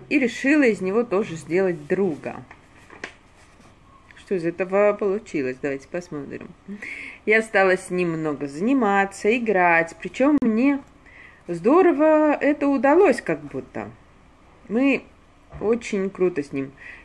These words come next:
бегали на перегонки, срывались с места, задорно.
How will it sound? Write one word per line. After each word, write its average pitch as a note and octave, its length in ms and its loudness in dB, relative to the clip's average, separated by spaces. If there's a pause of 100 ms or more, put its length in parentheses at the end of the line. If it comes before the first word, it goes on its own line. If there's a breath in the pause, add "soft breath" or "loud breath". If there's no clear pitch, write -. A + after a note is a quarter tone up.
бегали A3 440 2
на A3+ 140 2
перегонки, A3+ 960 0
срывались A3+ 580 0
с - 140 -10
места, F3+ 1080 0
задорно. F3 1200 0